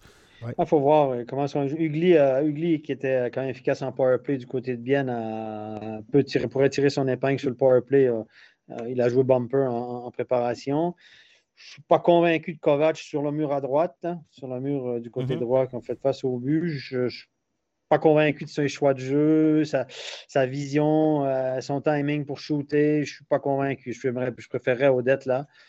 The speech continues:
Speaker 2: Odette est probablement le joueur avec, c'est un distributeur, c'est un joueur qui a un sens du jeu, c'est un passeur né.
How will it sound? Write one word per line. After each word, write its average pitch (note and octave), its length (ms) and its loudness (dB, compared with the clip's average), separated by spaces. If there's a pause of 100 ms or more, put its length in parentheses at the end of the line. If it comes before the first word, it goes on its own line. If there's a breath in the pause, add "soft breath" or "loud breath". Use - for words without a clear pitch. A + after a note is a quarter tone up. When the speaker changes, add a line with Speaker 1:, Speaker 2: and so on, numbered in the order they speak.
(140 soft breath)
Speaker 2:
Odette B2+ 340 -2
est A2+ 300 -4
probablement A#2+ 400 0
le A#2 120 -2
joueur B2 360 4
avec, A2 240 -6 (580)
c'est - 120 -6
un A#2 80 -2
distributeur, B2+ 640 0
c'est B2 80 -10
un A#2+ 80 -4
joueur B2 160 0
qui B2+ 80 -8
a A#2+ 60 -4
un A#2 40 -6
sens B2 240 -6
du A2+ 60 -10
jeu, C3+ 80 0
c'est C3 140 -6
un A2+ 80 -4
passeur B2 440 0
né. B2+ 280 -4